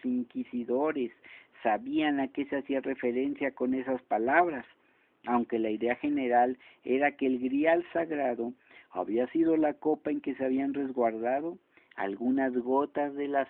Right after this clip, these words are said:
sangre preciosa de Jesucristo al ser crucificado el Viernes Santo. El acusado al que nos referimos era don Carlos de Adúfar,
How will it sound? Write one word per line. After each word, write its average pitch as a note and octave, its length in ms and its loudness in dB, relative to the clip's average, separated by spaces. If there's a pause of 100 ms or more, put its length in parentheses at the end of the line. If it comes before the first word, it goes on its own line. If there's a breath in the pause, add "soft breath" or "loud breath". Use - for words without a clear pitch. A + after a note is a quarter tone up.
sangre C3 400 -4
preciosa B2 720 -4
de A#2+ 120 -2
Jesucristo C3 960 -6 (500 loud breath)
al G#2 320 0
ser A#2+ 180 0
crucificado A#2+ 920 -2 (340)
el G2+ 200 -10
Viernes G#2+ 520 -10
Santo. E2 300 -10 (920 loud breath)
El G2 160 -2
acusado A#2 600 0
al B2 100 0
que B2+ 140 -2
nos B2 180 0
referimos A#2+ 680 -2
era A#2+ 220 0
don A#2 160 -4
Carlos A#2 400 0
de A2 140 0
Adúfar, A2 540 -2